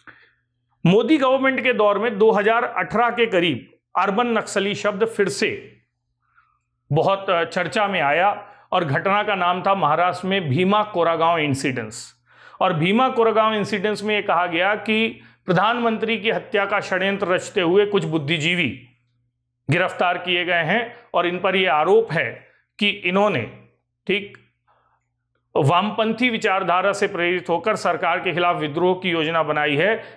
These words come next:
या सरकारी तंत्र में हत्या की योजना बनाई है। अब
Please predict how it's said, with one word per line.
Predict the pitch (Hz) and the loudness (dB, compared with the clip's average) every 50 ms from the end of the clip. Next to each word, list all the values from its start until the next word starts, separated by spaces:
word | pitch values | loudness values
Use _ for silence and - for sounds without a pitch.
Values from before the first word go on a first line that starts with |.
| - - | -4 -2
या | 180 180 185 190 185 - - - - - | 0 2 2 2 0 -2 -6 -16 -18 -16
सरकारी | - - 196 175 165 156 175 165 175 208 208 | -6 -4 -2 -2 -2 -2 -2 -2 -2 -2 -4
तंत्र | 202 - 196 180 185 180 190 | -4 -4 -4 -4 -4 -4 -4
में | 190 190 196 202 202 - - - - _ _ - - | -2 -2 -2 -4 -4 -8 -14 -20 -20 _ _ -6 -4
हत्या | 180 180 185 - 214 196 190 | -4 -2 -2 -2 -2 -2 -2
की | 196 196 180 | -2 -2 0
योजना | 165 160 160 127 160 175 196 233 233 - - - - - - | 0 0 0 0 0 0 0 0 0 -4 -10 -20 -16 -10 -6
बनाई | 139 160 147 143 139 131 | -4 -2 -2 -2 -2 -2
है। | 127 113 113 - - _ _ _ _ _ _ _ _ _ _ _ _ _ _ _ _ _ _ _ _ _ _ _ _ _ _ _ - | -4 -6 -8 -10 -14 _ _ _ _ _ _ _ _ _ _ _ _ _ _ _ _ _ _ _ _ _ _ _ _ _ _ _ 0
अब | 220 269 269 - - | 0 0 0 -2 -8